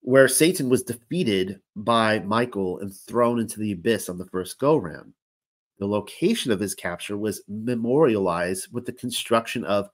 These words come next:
Mont Saint Michel, a beautiful place and one of the greatest places I've ever been. The battle was over Britain.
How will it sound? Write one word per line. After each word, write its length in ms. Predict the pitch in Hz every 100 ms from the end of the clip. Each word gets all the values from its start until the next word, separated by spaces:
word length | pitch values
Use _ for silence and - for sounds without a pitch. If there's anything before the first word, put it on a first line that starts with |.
| _ _
Mont 320 | 107 110 110
Saint 360 | - - 104 -
Michel, 600 | 95 - - 135 98 - _ _ _ _ _ _
a 60 | 101
beautiful 500 | 92 143 143 - 101
place 300 | - 76 -
and 80 | 117
one 80 |
of 20 | 110
the 80 |
greatest 340 | 95 113 113 -
places 320 | 101 92 90
I've 160 | 87 82
ever 220 | 78 76
been. 240 | 71 - _ - - - - _ _ _
The 100 | 113
battle 380 | 110 113 123 117
was 180 | 110 107
over 220 | 98 98
Britain. 520 | - 139 147 82 73